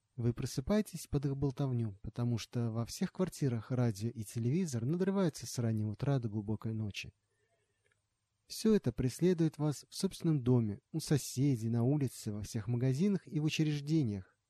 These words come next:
в кафе и даже, когда вы спускаетесь в метро или садитесь в такси или поезд. Оно орет, как резаное, требует, приказывает, уговаривает, поучает,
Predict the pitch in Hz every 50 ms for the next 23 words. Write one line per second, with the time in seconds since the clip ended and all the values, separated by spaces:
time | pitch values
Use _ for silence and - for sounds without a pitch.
0 | _ _ - 123 113 - - - 160 185 175 - _ - 117 110 120 175 196 196
1 | 156 113 98 - _ _ _ _ _ _ _ _ _ _ _ - - 156 185 226
2 | 214 - - - - - - - 160 151 - - 131 - - 117 107 - 127 143
3 | 151 120 123 107 113 - - 113 104 104 110 - - 107 - - - 110 - -
4 | - - 123 117 107 101 98 - - 90 87 82 78 - - _ _ _ _ _
5 | _ _ _ _ _ _ _ _ _ _ _ _ _ _ _ _ _ - 123 120
6 | 120 117 - _ - 127 139 170 196 202 - - - - 156 135 165 160 170 160
7 | 127 104 101 95 92 87 87 95 - _ _ _ _ _ - - 123 147 147 139
8 | 120 120 113 110 - _ - _ _ _ _ _ _ - - 127 - - 135 139
9 | 143 117 117 113 107 104 - 110 98 117 104 95 110 135 147 139 120 107 107 101
10 | - - - 107 104 - - - 123 131 139 135 113 -